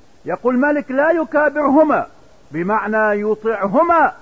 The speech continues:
ولا يخرج ويجلس إليهما. هذه قضية خطيرة يا أخوان، معناها أن حق الأبوين أعظم من إيش؟ من الغزو في سبيل الله.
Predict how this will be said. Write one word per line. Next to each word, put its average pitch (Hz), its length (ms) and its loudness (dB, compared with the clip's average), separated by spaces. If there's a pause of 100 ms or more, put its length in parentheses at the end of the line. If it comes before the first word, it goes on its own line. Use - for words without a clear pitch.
(240)
ولا 208 340 2
يخرج 226 580 0
ويجلس 208 680 0
إليهما. 135 540 -6 (1300)
هذه 202 220 -2
قضية 220 400 0
خطيرة 196 460 -2
يا 143 80 -2
أخوان، 107 260 -10 (1200)
معناها 269 720 0
أن 254 360 0
حق - 440 -4
الأبوين 240 920 2 (360)
أعظم 247 560 0
من 208 140 -4
إيش؟ 202 280 0 (1300)
من 165 220 -4
الغزو 220 760 -2
في 220 240 -6
سبيل 185 480 -2
الله. 127 360 -6